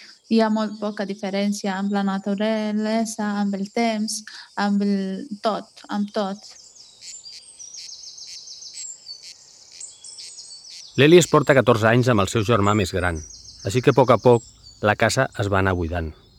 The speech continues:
Speaker 2: El seu poble és perfecte per a una infància feliç, en plena natura. Però a Síria, com a tot arreu,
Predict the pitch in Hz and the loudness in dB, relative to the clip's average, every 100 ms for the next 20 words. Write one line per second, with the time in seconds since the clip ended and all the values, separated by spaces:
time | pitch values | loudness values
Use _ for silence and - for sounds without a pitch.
0 | _ _ _ _ - 117 156 143 160 143 | _ _ _ _ -4 2 4 6 6 8
1 | 135 131 - 107 - 123 143 120 110 117 | 8 6 2 2 2 2 2 4 4 4
2 | 113 107 110 - 127 95 92 82 - _ | 2 2 0 0 -2 0 0 -4 -10 _
3 | 98 95 101 113 95 82 82 76 _ _ | -4 0 2 2 0 -2 -8 -10 _ _
4 | _ _ _ 139 135 143 120 110 110 - | _ _ _ 4 6 6 6 6 2 -6
5 | _ _ 113 107 101 107 110 104 95 | _ _ 0 0 0 2 4 4 2